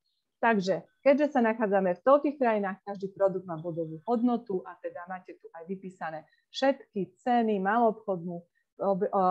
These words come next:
cenu prvej objednávky, ktorá je už v prvej objednávke, nakupujete za ceny preferovaného zákazníka, potom sú tu teda klubové ceny. A ako môžete získať tieto klubové ceny, je to, že si urobíte svoju prvú objednávku v Duolife,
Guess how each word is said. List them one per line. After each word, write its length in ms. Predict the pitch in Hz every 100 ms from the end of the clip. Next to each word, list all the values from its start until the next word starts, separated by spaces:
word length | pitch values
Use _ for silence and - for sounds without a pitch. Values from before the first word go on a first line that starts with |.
| 180 180
cenu 240 | 240 220 202 -
prvej 320 | 180 160 -
objednávky, 640 | 208 220 226 202 190 185 180 _
ktorá 320 | 180 170 160
je 240 | 160 156 -
už 320 | 233 226 -
v 380 | - _ _ _
prvej 320 | - 233 208 202
objednávke, 640 | 226 220 233 208 185 180 185
nakupujete 640 | 180 175 165 165 165 165
za 80 | 202 -
ceny 240 | 285 302
preferovaného 720 | 226 214 214 190 180 170 180
zákazníka, 720 | 151 214 254 233 226 180 165 156
potom 240 | 170 170 160
sú 160 | -
tu 80 | - -
teda 240 | 165 - -
klubové 560 | - 302 311 277 175 165 _
ceny. 560 | - 160 143 170 240 370 - _ _ _ -
A 240 | - 208 262
ako 280 | 302 269
môžete 320 | 247 240 240 190
získať 480 | 190 - 165 -
tieto 240 | 180 196 302
klubové 400 | 302 294 311 311 311
ceny, 360 | 220 208 180
je 60 | 165
to, 80 | 185 170
že 60 | 170
si 120 | _
urobíte 440 | - 196 175 170 - -
svoju 200 | 165 160
prvú 280 | 190 175 -
objednávku 640 | 214 247 214 196 180 170
v 40 | 165
Duolife, 520 | 202 190 165 170